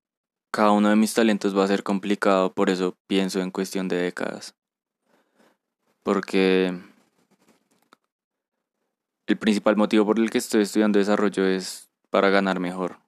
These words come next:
Y eso puede que me traiga, no sé, crear una empresa o hacer una solución interesante que ayude al mundo o a una fracción de la población. Pero siento que eso es como alterno,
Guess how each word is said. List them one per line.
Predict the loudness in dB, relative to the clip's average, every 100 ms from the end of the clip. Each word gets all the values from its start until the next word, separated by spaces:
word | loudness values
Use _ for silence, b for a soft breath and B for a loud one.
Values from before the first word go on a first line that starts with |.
| _ _ _ _ _ _ _ _ _ _ _ _ _ _ _ _ _ _ _ -8
Y | 0 2
eso | 2 2
puede | 2 2
que | 0
me | 2
traiga, | 2 2 2 0 0 -6 -16 _ _ _ _ _ _ _ _ _ _ _
no | -10 -4
sé, | -4
crear | -2 -2 -2
una | -2 -6
empresa | -2 0 0 -4 -6
o | -8 -12 _ _
hacer | -8 -6
una | -6 -6
solución | -4 -4 -6 -8
interesante | -6 -4 -2 -4 -8 -8
que | -8
ayude | -4 -6
al | -6
mundo | -8 -6 -4 -4
o | -4
a |
una | -6 -8 -14 -16 _
fracción | -6 -6 -4 -10 -8
de | -8
la | -6
población. | -6 -6 -4 -6 -6 b b b b b b b _ _ _ _ _ _ _ _ _ _ _ _ _ _ _ _ _ _ _ _ _ _ _
Pero | 2 4 4
siento | 2 -2 0
que | 0
eso | -2
es | -4
como | -2 2 4 4
alterno, | 2 2 -2 -2 -8 -18